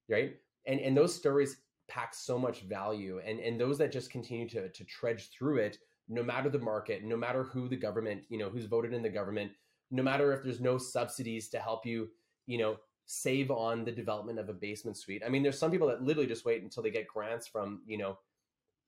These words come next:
the city of Edmonton or provincial grants to be able to take any kind of action 'cause it's gonna save them money. But I mean, that's a very slow moving process, and it's gonna be very hard to, to hit any kind of large financial goals that way.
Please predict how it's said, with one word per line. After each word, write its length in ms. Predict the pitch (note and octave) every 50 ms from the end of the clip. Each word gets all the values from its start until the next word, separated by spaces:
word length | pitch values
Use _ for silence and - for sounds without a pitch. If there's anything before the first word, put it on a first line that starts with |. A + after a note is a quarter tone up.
| _ -
the 120 | B2 B2
city 320 | A#2 - - - C#3 C3+ C3
of 80 | -
Edmonton 480 | G2+ A2+ A#2 B2 C#3+ C3 C3 - A2 G#2+
or 80 | G#2
provincial 460 | F#2+ - - A2+ A#2 B2+ C3 - B2 G#2
grants 500 | F2+ - G#2+ G#2+ A2+ A2 G2+ F#2+ - -
to 80 | - G#2
be 80 | G#2+
able 120 | G#2+ G#2 G2+
to 80 | -
take 200 | - A#2 A2 -
any 120 | A2+ G#2+ F#2+
kind 140 | - G#2 G2
of 60 | F#2
action 340 | F#2 G2 A2 A2+ - - F2+
'cause 120 | - G#2
it's 120 | G2+ F#2 -
gonna 120 | G#2+ G2+
save 240 | F#2+ - A2 A2 F#2+
them 100 | G2 F#2+
money. 240 | G#2+ A2+ A2 F#2 - _ _ _ _ _ _ _
But 120 | C3 C3
I 40 | C3+
mean, 120 | C3+ B2+
that's 200 | A#2+ C#3 D#3+ -
a 60 | E3+ B2+
very 420 | A2 G#2 A2+ A#2 A#2+ A#2+ A2 G#2
slow 760 | - - - - - A#2 A#2 A#2 A#2+ A#2+ B2 B2 A#2 A2+ G#2+
moving 580 | G#2+ G#2+ A2 A#2 A#2+ A#2+ A#2 G#2+ G2+ F#2 F#2 - _ _
process, 640 | - G2 G2+ A2 A#2 - - G2+ E2+ D#2 - - -
and 120 | G#2+ A2
it's 120 | A2+ -
gonna 100 | - B2+
be 140 | B2 A#2+ G#2
very 240 | G2 A2 A2+ A#2 A2+
hard 320 | G#2+ - G#2 G#2+ A2 G#2+
to, 200 | - - G2+ G2
to 140 | F2+ - A2+
hit 100 | G#2 A#2+
any 140 | A#2 A#2 A2
kind 160 | - A2+ G#2+
of 140 | G2+ F#2 F#2+
large 280 | G2+ F#2+ G#2 G#2+ G#2 - - -
financial 480 | G#2 G2+ G2+ G2+ G2+ F#2+ - G#2+ F#2
goals 340 | E2 F2+ F2+ F#2+ A2+ A#2+ -
that 160 | F2+ E2 C#2
way. 140 | C2+ C#2+ C2